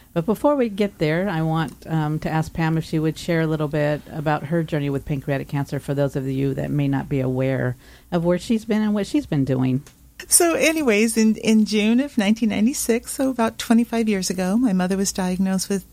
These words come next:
Speaker 2: pancreatic cancer and survived that journey for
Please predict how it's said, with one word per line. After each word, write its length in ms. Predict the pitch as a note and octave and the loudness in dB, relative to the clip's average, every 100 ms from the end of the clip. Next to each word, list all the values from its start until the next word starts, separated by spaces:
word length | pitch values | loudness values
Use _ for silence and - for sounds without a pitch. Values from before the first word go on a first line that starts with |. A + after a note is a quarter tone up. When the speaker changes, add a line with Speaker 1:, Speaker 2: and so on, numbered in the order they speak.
| - | -4
Speaker 2:
pancreatic 480 | - F#3 - F#3 F#3+ | 0 0 0 -4 -4
cancer 540 | - F3+ F#3 - D4 F4+ - - - - - | -4 -2 -2 -2 -4 -6 -16 -20 -20 -20 -4
and 540 | - F#3 F#3 F#3 E3+ F3+ | 0 2 2 0 0 0
survived 800 | - G3 F3 F3+ F3 F3+ - - | -2 -2 -2 -2 0 -2 -4 -4
that 160 | F#3 | -4
journey 380 | - F3+ F3 F3 | -2 -2 0 -2
for 600 | - F3+ E3+ E3+ E3 E3 | -4 -4 -2 -2 -2 -4